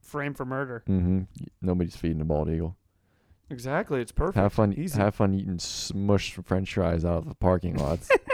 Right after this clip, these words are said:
Speaker 3: <laughs> That's you guys. People are throwing you food.
Speaker 2: Good food. We're getting fed.
Speaker 3: No, you do not.
Speaker 2: We
Speaker 3: Okay.
Speaker 2: eating, baby. We eating.
Speaker 3: Lion's diet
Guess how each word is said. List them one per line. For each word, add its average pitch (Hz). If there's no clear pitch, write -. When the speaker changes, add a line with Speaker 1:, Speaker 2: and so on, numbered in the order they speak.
Speaker 3:
<laughs> -
That's 240
you 220
guys. 160
People 254
are 294
throwing 302
you 254
food. 311
Speaker 2:
Good 151
food. 156
We're 147
getting 139
fed. 147
Speaker 3:
No, 208
you 220
do 233
not. 233
Speaker 2:
We 208
Speaker 3:
Okay. 165
Speaker 2:
eating, 143
baby. 135
We 143
eating. 117
Speaker 3:
Lion's 185
diet 147